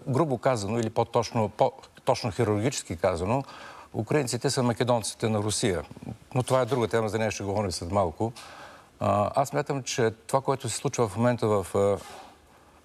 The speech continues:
около Украйна, и може би няма да прозвучи политкоректно във вашето студио, а, до голяма степен Путин има пълни основания да плоти такава политика.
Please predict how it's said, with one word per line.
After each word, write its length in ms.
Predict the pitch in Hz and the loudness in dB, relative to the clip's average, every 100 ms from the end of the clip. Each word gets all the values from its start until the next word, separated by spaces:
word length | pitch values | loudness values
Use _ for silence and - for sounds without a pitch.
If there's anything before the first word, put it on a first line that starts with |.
| _ _ - | _ _ -2
около 240 | 139 113 110 | 0 2 0
Украйна, 580 | 90 104 101 92 120 139 - - - - - - - - | 2 0 0 2 0 0 -8 -20 -20 -20 -20 -20 -14 -4
и 120 | 117 | 0
може 220 | 123 117 | 2 2
би 180 | 117 127 | 2 2
няма 180 | 131 120 | 2 0
да 100 | 104 | -4
прозвучи 420 | - 110 107 113 | -4 -2 -2 -2
политкоректно 680 | 104 113 110 - 117 - 98 | 0 -2 0 2 0 0 -4
във 240 | 92 98 | 0 0
вашето 360 | 95 104 - 98 | 2 0 -2 -6
студио, 440 | 87 127 117 127 127 | -4 -2 2 2 2
а, 440 | - 113 110 107 - _ _ - | 2 2 2 0 -4 _ _ -4
до 80 | 120 | 0
голяма 280 | 123 135 120 | 4 2 0
степен 300 | 139 117 98 | -2 -2 0
Путин 300 | 120 - 113 | 0 0 2
има 200 | 113 101 | 2 2
пълни 280 | 113 117 | 0 0
основания 460 | 107 - 110 110 107 | 0 -2 0 2 2
да 80 | 95 | 0
плоти 320 | - 107 104 | 0 0 0
такава 280 | 87 104 98 | 0 0 2
политика. 520 | 98 92 - - 82 | 0 -2 -2 -2 -2